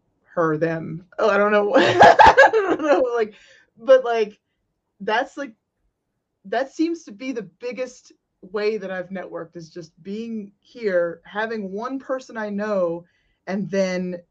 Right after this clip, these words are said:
they'll be like a buffer. But yeah, uh, like, uh, game dev drink ups, that's a good place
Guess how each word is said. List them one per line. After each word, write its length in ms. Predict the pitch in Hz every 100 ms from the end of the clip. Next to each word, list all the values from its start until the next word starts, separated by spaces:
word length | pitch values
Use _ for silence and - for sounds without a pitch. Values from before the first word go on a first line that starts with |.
| _ _ _ _ 170 -
they'll 260 | 202 226
be 160 | 220 214
like 160 | 190 180
a 120 | 156 -
buffer. 680 | 190 190 180 170 160 165 _ _ _ _ _ _ _ _ _
But 280 | - 185 175 _ _ _ _ -
yeah, 220 | 220 156 - _ -
uh, 320 | 180 170 165 - _ _
like, 200 | - 180
uh, 140 | 180 160 185
game 220 | 196 214
dev 180 | 202 160
drink 240 | 165 151
ups, 220 | - -
that's 180 | - 190
a 40 | 202
good 180 | 180
place 380 | 156 156 156 _